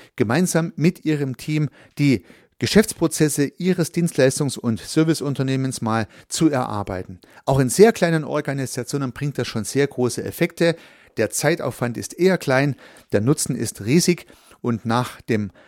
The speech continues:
Ergebnis des Workshops, nach der Feedbackrunde, kann ich also nur noch mal bestätigen, dass hier alle Teilnehmenden gesagt haben, sie nehmen einen wirklich tollen Prozessplan mit. Sie haben den Soll-Prozessplan erarbeitet, der in Ihrem Unternehmen jetzt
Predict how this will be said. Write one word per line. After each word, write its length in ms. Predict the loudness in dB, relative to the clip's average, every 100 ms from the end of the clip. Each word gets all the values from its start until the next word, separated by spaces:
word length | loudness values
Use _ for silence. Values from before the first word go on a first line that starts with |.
| -10
Ergebnis 440 | 0 4 6 4
des 180 | 0 2
Workshops, 480 | 2 4 0 0 -4
nach 120 | -6
der 120 | -6
Feedbackrunde, 640 | -2 -2 0 -2 0 0 0
kann 140 | -2
ich 40 | -4
also 140 | 0
nur 100 | 0
noch 80 | 0
mal 120 | -2
bestätigen, 720 | -4 -8 -2 0 0 -2 -4 -6 -20 -2
dass 200 | 0 0
hier 400 | -4 2 2 2
alle 240 | 0 -2 -2
Teilnehmenden 560 | -4 -2 -2 -2 -4
gesagt 380 | -4 -2 -4 -4
haben, 100 | -6
sie 100 | -2
nehmen 280 | -2 -2 -4
einen 260 | -4 -4
wirklich 300 | -4 -6 -8
tollen 260 | 0 2 2
Prozessplan 640 | 0 -6 -4 -6 -4 -4
mit. 220 | -2 -4 -6 -20 -20 -4
Sie 120 | -2
haben 80 | -2
den 140 | -4
Soll-Prozessplan 760 | 2 2 2 -2 -4 -4 -2
erarbeitet, 640 | -2 -2 -4 -2 0 -2 -2
der 300 | -2 -2 2
in 160 | 2 4
Ihrem 300 | 2 0 -4
Unternehmen 520 | -6 -4 -4 -4 0
jetzt 320 | -2 -2